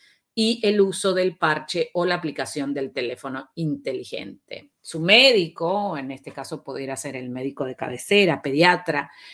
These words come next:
neurólogo, psiquiatra, ¿no es cierto?, que le va a dar esta medicina, porque esta es una medicina psicótico controlado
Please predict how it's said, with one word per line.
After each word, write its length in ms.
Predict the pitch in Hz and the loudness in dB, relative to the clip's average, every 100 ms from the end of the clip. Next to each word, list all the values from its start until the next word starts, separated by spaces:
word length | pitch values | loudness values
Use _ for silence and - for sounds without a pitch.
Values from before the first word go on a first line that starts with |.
| - | -14
neurólogo, 800 | 147 143 139 160 185 160 143 131 | -4 -2 2 4 4 4 0 -4
psiquiatra, 880 | - 131 - - 160 165 156 131 131 | -8 -12 -10 -2 2 2 -2 -8 -10
¿no 100 | 131 | -12
es 60 | 131 | -12
cierto?, 400 | 147 139 156 - | -12 -12 -12 -10
que 320 | 147 151 156 | -8 -8 -8
le 140 | 139 139 | -6 -2
va 80 | |
a 40 | 156 | -2
dar 100 | 156 | -2
esta 180 | - 139 | -6 -8
medicina, 340 | 143 220 160 | -6 -6 -6
porque 220 | 147 - | -8 -10
esta 140 | - 208 | -6 -6
es 120 | 202 | -4
una 260 | 170 147 | -6 -6
medicina 560 | - 135 139 131 170 170 | -8 -10 -10 -8 -8 -8
psicótico 720 | - - 165 170 160 - 131 | -10 -6 -2 -2 -4 -10 -12
controlado 800 | 139 131 131 127 139 165 131 - | -14 -14 -12 -6 -2 0 -2 -10